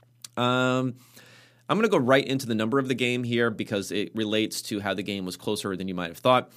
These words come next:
So the number of game is ten point seven, and that is the, that's the expected points that the Bills lost in this game based on their special teams play.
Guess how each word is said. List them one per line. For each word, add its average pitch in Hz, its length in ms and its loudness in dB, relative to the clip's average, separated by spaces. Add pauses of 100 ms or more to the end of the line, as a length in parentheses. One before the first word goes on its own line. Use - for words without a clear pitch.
(160)
So - 120 -8
the 131 60 2
number 160 160 0
of 143 120 0
game 135 200 2
is 110 60 -4
ten 139 320 -2
point 135 320 -4
seven, 151 520 -2 (520)
and 117 160 0
that 135 260 2
is 113 380 0
the, 107 320 0
that's 117 260 -2
the 123 60 -4
expected 151 500 -2
points 110 560 -4 (320)
that 110 300 2
the 107 60 -2
Bills 120 440 2
lost 101 720 0
in 123 140 -2
this 123 180 -2
game 113 500 -2 (320)
based 123 300 2
on 110 140 0
their 104 100 -2
special 104 340 -4
teams 92 340 -8
play. 58 260 -6